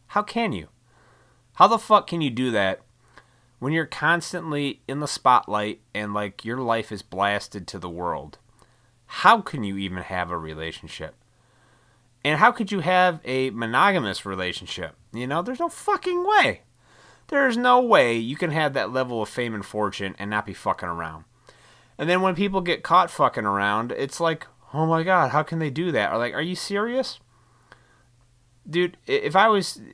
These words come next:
you know, like, Justin Bieber and, like, twenty-one years old with that kind of money, I would be dead.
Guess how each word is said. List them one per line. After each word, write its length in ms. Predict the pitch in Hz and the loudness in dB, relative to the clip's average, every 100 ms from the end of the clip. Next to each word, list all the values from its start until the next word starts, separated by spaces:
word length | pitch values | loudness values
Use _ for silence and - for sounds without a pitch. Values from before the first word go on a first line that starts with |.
| - | -8
you 160 | 139 | -2
know, 100 | 143 | 2
like, 160 | 127 110 | 2 0
Justin 440 | 113 135 - 120 | -2 -2 -2 -6
Bieber 420 | 107 113 104 95 90 | -2 -2 0 -2 -2
and, 160 | 104 | -4
like, 160 | 101 95 | -4 -6
twenty-one 920 | - 117 120 110 107 - 101 110 110 | -6 -6 -4 -4 -6 -10 -6 -4 -2
years 240 | 107 98 | -4 -4
old 320 | 104 107 107 101 | -2 -2 -2 -4
with 160 | 95 | -6
that 220 | 104 104 | -4 -6
kind 220 | - 120 110 | -4 -6 -2
of 60 | |
money, 300 | 104 117 131 | -2 -2 -4
I 120 | - | -2
would 120 | 185 143 | -2 -4
be 100 | 101 | -6
dead. 360 | 170 170 135 | -2 -2 -2